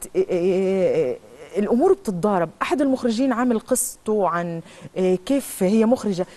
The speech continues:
كيف بتر-، معادة استخدام المياه أكتر من مرة. إيه، قصة تانية عن، آه، حدا بينام في كفن عشان يتدفى.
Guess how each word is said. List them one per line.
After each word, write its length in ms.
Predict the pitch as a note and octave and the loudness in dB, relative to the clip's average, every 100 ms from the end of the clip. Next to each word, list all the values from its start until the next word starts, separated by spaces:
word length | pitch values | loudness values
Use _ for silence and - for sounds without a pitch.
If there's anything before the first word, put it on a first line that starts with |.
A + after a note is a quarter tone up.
| - | -12
كيف 180 | D4 A#3+ | -6 -4
بتر-، 280 | C4 C#4 A#3 | -4 -4 -2
معادة 280 | A#3+ A3 - | 0 0 -4
استخدام 360 | - - A#3 B3+ | -6 -2 0 2
المياه 340 | A3+ B3 A#3 | 4 2 2
أكتر 280 | - - F#3+ | -2 0 0
من 180 | F#3+ F#3+ | 0 0
مرة. 340 | A3 E3+ C#3+ - _ - _ - - | 0 0 -8 -12 _ -20 _ -12 -2
إيه، 180 | G3+ | -2
قصة 340 | G3+ C4+ - - | 0 -4 -4 -2
تانية 320 | C4 B3+ A#3 | 0 0 0
عن، 420 | F#3 G3+ G3 F#3+ | -2 -2 -2 -2
آه، 280 | F#3 F#3 F#3 | -4 -2 -2
حدا 240 | F#3 C#4+ C#4 | 0 2 2
بينام 360 | A#3 B3 C4 | 2 0 -2
في 140 | - A3 | -4 -2
كفن 500 | C4+ - C4+ D#4 C4+ | -2 0 -2 -4 -6
عشان 240 | G#3+ A#3+ B3+ | -6 -2 0
يتدفى. 500 | A#3 A#3+ C#4 - | 2 0 -2 -8